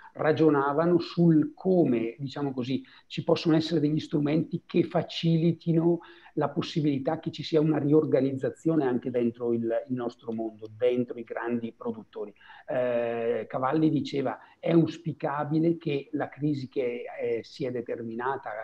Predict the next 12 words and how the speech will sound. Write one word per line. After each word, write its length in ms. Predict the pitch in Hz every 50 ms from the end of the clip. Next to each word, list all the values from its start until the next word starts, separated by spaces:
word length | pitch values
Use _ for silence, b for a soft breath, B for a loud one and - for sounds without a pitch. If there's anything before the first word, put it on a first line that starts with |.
| 110 107
mm, 180 | 110 107 104 104 _ _ b b b b
con, 380 | _ - 131 120 117 113 110 104 -
con 120 | 127 117 117
la, 180 | 110 107 - -
con 140 | - 123
la 80 | 117 117
pandemia 800 | - 127 127 131 131 143 131 131 131 135 139 160 - - - -
acceleri 680 | 139 127 - - _ - - 175 170 170 160 139 135
un 80 | 127 127
processo 400 | - 127 127 - 139 - - -
che 80 | -
probabilmente 800 | 123 - 117 113 120 123 120 117 117 120 131 147 143 - 123